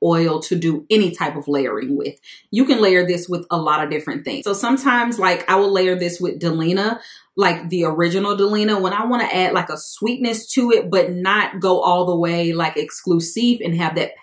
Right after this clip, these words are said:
powdery vibe. I've layered this with Givenchy Irresistible, which is a very bright, fresh floral. So a lot of my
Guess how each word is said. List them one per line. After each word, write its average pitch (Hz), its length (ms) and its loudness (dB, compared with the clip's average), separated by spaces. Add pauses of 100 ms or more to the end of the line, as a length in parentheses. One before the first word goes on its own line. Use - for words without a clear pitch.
powdery 208 580 0
vibe. 247 460 -2
I've 196 140 -6
layered 196 320 4
this 185 240 2
with 175 160 -2
Givenchy 190 720 0
Irresistible, 214 880 2
which 196 160 0
is 175 140 -6
a 156 80 -4
very 180 420 2 (160)
bright, 170 580 -2 (340)
fresh - 760 -2
floral. 202 720 2 (120)
So 214 180 4
a - 20 2
lot 214 180 2
of 302 80 2
my 202 160 2